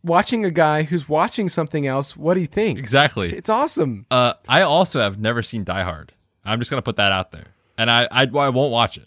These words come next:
Speaker 2: I'm not gonna do it. I don't care what anyone says. I'm not gonna do it. <laughs> Uh, however, sending in the car is not something I wanna do this week.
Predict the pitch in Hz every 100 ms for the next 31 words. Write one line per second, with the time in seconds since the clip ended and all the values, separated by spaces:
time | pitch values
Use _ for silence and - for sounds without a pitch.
0 | _ 107 120 127 113 92 - _ 101 120
1 | 143 131 127 131 123 104 85 98 - 95
2 | 92 208 - - - - 120 117 113 -
3 | 165 135 90 87 101 - 151 175 180 175
4 | 147 117 98 90 _ _ _ _ _ _
5 | _ _ - 131 139 131 123 107 98 95
6 | 82 80 76 - 80 -